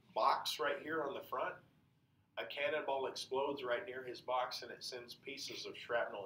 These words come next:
into his eyes. So the captain of the Monitor says, "Whoa, whoa, fall back,"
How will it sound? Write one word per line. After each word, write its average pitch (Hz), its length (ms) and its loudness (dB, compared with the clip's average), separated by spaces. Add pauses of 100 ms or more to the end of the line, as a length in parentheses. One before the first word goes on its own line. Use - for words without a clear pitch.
into 98 180 -10
his 90 120 -8
eyes. 85 440 -8 (880)
So - 140 0
the - 100 0
captain 165 460 2
of 135 100 -2
the 123 80 -6
Monitor 143 380 4
says, 117 260 -2 (260)
"Whoa, 262 200 8
whoa, 254 380 6
fall 214 320 4
back," - 440 6